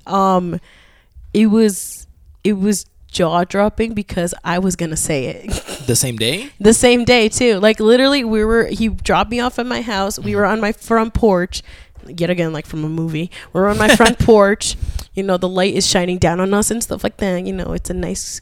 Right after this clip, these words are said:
Speaker 1: crisp summer night, you know, stuff like that.
Speaker 2: Mm-hmm.
Speaker 1: And, um, you know, we were looking, we were just talking to each other. And then, um, you know, we were kissing, kissing ourselves goodbye. And then after that, we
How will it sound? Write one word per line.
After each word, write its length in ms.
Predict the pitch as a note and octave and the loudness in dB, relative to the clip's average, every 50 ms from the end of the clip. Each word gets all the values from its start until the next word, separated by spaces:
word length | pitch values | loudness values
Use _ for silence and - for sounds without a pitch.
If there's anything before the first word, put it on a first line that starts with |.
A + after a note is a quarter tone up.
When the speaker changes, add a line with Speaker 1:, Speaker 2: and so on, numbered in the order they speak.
| - - - | -14 -14 -12
Speaker 1:
crisp 480 | - - G#3+ G#3 - - - - - - - _ _ _ - | -8 -6 -6 -6 -6 -8 -10 -10 -14 -16 -16 _ _ _ -12
summer 440 | - - - - G#3 G3+ G#3 A3 A3+ | -12 -8 -6 -6 -6 -4 -4 -6 -6
night, 360 | A3 G#3+ G#3 G3 G3+ G#3 - - - | -6 -8 -8 -6 -8 -8 -10 -12 -12
you 100 | - G#3 | -10 -8
know, 300 | G3+ F#3 F3+ F3+ F#3+ - | -8 -6 -6 -6 -6 -6
stuff 220 | - - F#3+ - - | -8 -8 -10 -8 -10
like 100 | - - | -8 -6
that. 220 | F3+ F3+ F#3 - | -6 -6 -6 -8
Speaker 2:
Mm-hmm. 520 | - - - B2 C3 B2+ C#3 C3 B2+ E3+ C#4 D#4+ - | -16 -18 -14 -12 -12 -10 -10 -8 -8 -10 -10 -6 0
Speaker 1:
And, 320 | G#3+ A#3+ A#3 G#3 A3 F#3+ | 2 4 4 4 2 0
um, 420 | G3 F#3+ F#3+ F#3+ F#3 F3+ F3+ F3+ - - | 0 0 0 0 -2 -4 -6 -8 -10 -8
you 160 | G3 G#3+ A#3 | -6 -4 -4
know, 240 | G#3 F#3 E3+ E3+ E3+ | -2 -2 -4 -4 -4
we 160 | - F#3+ G#3+ | -2 -2 0
were 160 | G#3 G#3 G#3 | 0 0 0
looking, 500 | G#3+ A3+ A#3+ - - G#3+ G#3+ G3+ - C#3 | -2 -2 -4 -4 -6 -10 -8 -8 -6 -4
we 100 | G3+ A3+ | -2 -2
were 120 | A3 A3+ A#3 | -2 -2 -4
just 180 | A3 A3 - | -4 -4 -2
talking 320 | - A3+ G#3+ A#3 - A#3+ G#3 | 0 0 0 -2 -2 -4 -6
to 140 | - G3 | -4 -4
each 140 | F#3+ F#3 - | -4 -4 -2
other. 180 | F#3 F3 F3 E3 | -4 -2 -2 -4
And 240 | - E3+ F#3 G3 G3 | -4 -6 -6 -4 -4
then, 360 | F#3 F#3 F3+ E3+ E3 - - | -4 -2 -4 -4 -6 -8 -8
um, 380 | F#3 F3 E3+ D#3+ D3+ D#3+ D3+ - - - - - _ _ - | -6 -6 -4 -4 -6 -6 -8 -12 -20 -20 -20 -20 _ _ -4
you 100 | G3+ G3 | -4 0
know, 140 | F#3+ E3+ D#3+ | 0 0 2
we 80 | E3+ | 2
were 160 | F3 F3+ F#3 F#3 | 0 0 -2 -2
kissing, 640 | - G3 F#3 G3 F#3+ F#3 - _ - - F3+ F3+ E3+ - | -2 -4 -4 -4 -8 -10 -12 _ -20 -20 -20 -18 -12 -8
kissing 320 | - G#3 F#3+ G3+ G3 F#3+ | -6 -6 -6 -6 -6 -6
ourselves 260 | F#3 F#3 F#3+ F3+ F3 F3 | -6 -6 -4 -4 -4 -4
goodbye. 460 | F3 E3 E3 E3+ E3+ F3+ G3 A3 - _ - - - - - - - - _ _ - | -6 -4 -4 -2 -2 -2 -4 -6 -8 _ -20 -20 -20 -20 -20 -20 -20 -20 _ _ -6
And 220 | - F#3+ F#3+ G3 | -6 -4 -2 -2
then 220 | F#3 F3+ F3+ F3 - _ _ - | -2 -2 -2 -4 -6 _ _ -6
after 240 | F3+ F#3 - - G3+ | -6 -6 -4 -4 -2
that, 160 | G3+ G3+ F3 | 0 0 0
we 120 | F#3+ F#3+ | 0 -2